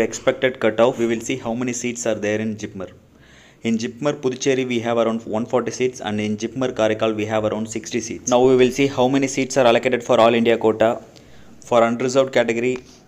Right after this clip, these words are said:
it is fifty-five in Puducherry and nineteen in Karaikal.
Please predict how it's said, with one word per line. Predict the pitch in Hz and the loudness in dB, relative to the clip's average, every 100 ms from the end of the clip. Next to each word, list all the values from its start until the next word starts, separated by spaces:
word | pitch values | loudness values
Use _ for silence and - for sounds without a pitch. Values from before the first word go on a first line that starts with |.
| - | -8
it | 113 | -4
is | 113 - | -4 -4
fifty-five | 113 127 127 120 | -6 -4 -2 -2
in | 117 | -4
Puducherry | 117 107 120 120 110 | -6 -4 -4 -2 -2
and | |
nineteen | 107 107 117 | -4 -4 -4
in | 110 | -4
Karaikal. | 101 101 92 101 131 | -4 -4 -2 -4 -6